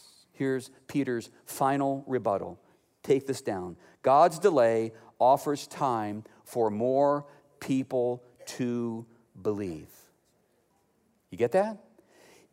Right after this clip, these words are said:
He makes this point again, if we missed it, in verse fifteen. Bear in mind that our Lord's patience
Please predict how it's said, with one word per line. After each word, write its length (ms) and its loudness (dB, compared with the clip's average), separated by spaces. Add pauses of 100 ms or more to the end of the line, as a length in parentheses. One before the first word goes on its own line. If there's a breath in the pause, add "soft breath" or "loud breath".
He 180 0
makes 240 4
this 120 -6
point 260 4
again, 420 6
if 140 -2
we 100 0
missed 380 2
it, 80 4
in 120 4
verse 280 4
fifteen. 680 0 (220 loud breath)
Bear 240 8
in 120 6
mind 340 6
that 120 8
our 120 8
Lord's 340 4
patience 880 2